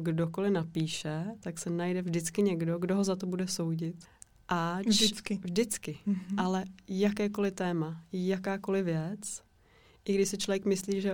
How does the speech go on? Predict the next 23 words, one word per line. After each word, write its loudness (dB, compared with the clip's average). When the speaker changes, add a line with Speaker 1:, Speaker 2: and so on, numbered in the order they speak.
Speaker 1:
opravdu 0
dělá 4
to 0
nejlepší, 0
tak -4
se -4
vždycky -4
najde 0
někdo, 2
kdo -2
to -4
dělal 0
jinak, -2
kdo 0
si -4
myslí, -2
že 0
by 0
se -6
to -6
mělo 2
dělat -2
jinak. 0